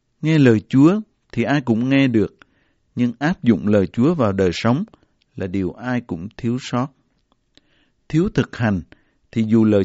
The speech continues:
Chúa có hay đẹp đến đâu cũng trở thành vô ích. Hãy làm theo lời, chớ lấy nghe làm đủ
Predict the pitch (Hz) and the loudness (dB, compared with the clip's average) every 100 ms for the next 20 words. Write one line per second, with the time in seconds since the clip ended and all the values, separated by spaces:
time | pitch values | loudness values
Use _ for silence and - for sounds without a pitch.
0 | - 123 165 - 165 139 151 143 123 92 | 0 0 0 -2 -6 -2 -2 0 -2 -2
1 | - 110 143 127 127 123 _ _ _ - | -2 -4 -2 0 0 -2 _ _ _ -12
2 | 92 107 - 85 98 101 92 - - 117 | -10 -8 -6 -6 -4 -6 -6 -10 -14 -4
3 | 101 - 120 _ _ _ _ _ _ _ | -4 -4 -10 _ _ _ _ _ _ _
4 | _ _ _ _ _ _ _ _ _ _ | _ _ _ _ _ _ _ _ _ _
5 | _ _ _ _ _ - 101 131 107 90 | _ _ _ _ _ -8 -4 -2 -2 -2
6 | 76 - - 120 113 107 87 - _ _ | -8 -12 -2 2 2 0 -2 -6 _ _
7 | _ _ _ _ - 135 175 160 143 139 | _ _ _ _ 0 0 0 0 2 4
8 | 135 120 101 82 87 90 110 | 6 4 0 -2 0 0 0